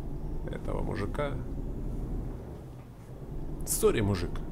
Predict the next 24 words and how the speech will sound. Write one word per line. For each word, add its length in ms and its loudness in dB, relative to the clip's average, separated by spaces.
Но 80 2
я 60 4
тебе 180 6
четыреста 560 6
дам, 340 6
ты 140 2
это, 420 2
закрасишь. 720 6
То, 80 2
где 200 4
я 100 6
там 180 2
тебя 240 -2
стукнул 420 2
немножко. 480 0
Да, 100 8
говорит, 240 8
какой 280 4
закрасишь? 840 2
Я 300 4
этих, 480 0
я 360 4
их 360 2
прогуляю. 760 4